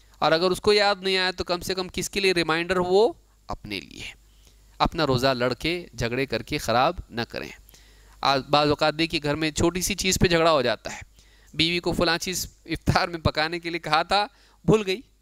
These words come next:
दूसरा कुछ पका दी। अब इतना गुस्सा हो जाता है कि जैसे उसकी दुनिया लुट गई।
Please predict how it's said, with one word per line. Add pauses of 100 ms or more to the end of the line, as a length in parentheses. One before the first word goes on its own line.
(960)
दूसरा
कुछ
पका
दी। (580)
अब
इतना
गुस्सा
हो
जाता
है
कि
जैसे
उसकी
दुनिया
लुट
गई।